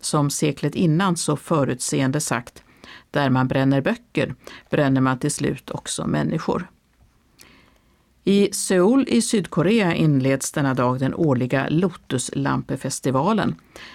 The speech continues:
För att fira Buddhas födelse för två och ett halvt årtusende sedan tillverkar man över hundratusen färgglada lyktor och hänger upp i stan. De symboliserar upplysning i vår mörka värld.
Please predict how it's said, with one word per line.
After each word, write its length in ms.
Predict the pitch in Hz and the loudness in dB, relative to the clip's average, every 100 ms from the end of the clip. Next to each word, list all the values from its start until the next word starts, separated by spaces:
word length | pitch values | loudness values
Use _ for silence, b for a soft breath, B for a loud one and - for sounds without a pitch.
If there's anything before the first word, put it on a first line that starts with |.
| B B | B B
För 80 | 165 | 0
att 140 | 147 | 2
fira 440 | 185 151 139 143 151 | 2 2 2 2 2
Buddhas 480 | 185 170 196 214 | 2 2 0 -2
födelse 520 | - 185 160 180 - - | -2 0 0 0 -2 0
för 160 | 156 | -2
två 360 | 151 - 160 170 | -2 0 2 2
och 80 | 175 | -2
ett 100 | - | -2
halvt 360 | 139 139 - | -2 -2 -4
årtusende 680 | - 160 - 175 196 196 190 | -4 -4 -2 -2 0 0 0
sedan 320 | - 131 135 B B B | 2 0 0 B B B
tillverkar 580 | - 175 135 131 127 147 | 0 2 2 0 0 0
man 160 | 143 - | 2 2
över 280 | 147 160 - | 2 2 0
hundratusen 1000 | - 226 220 208 180 160 156 - 147 139 | 2 6 6 4 0 0 0 0 -2 0
färgglada 640 | 165 143 120 143 131 139 | 0 0 2 0 0 0
lyktor 420 | 147 - - 147 | -2 -6 -6 -4
och 60 | 131 | -2
hänger 260 | 143 147 | -2 -2
upp 180 | - - | -2 -6
i 40 | |
stan. 360 | 156 - 85 160 - B B B B B | -4 -2 -2 -4 -8 B B B B B
De 240 | 143 156 | 2 2
symboliserar 840 | 160 180 151 151 151 - 131 127 135 | 2 2 2 2 0 0 2 0 0
upplysning 840 | 170 - - 147 214 - 139 131 - | -2 -4 -2 0 0 0 0 0 0
i 120 | 131 | -2
vår 340 | 127 127 - | -2 -4 -4
mörka 520 | - 139 - - 151 147 | -2 0 -2 -6 -6 -2
värld. 320 | 156 - | -2 -4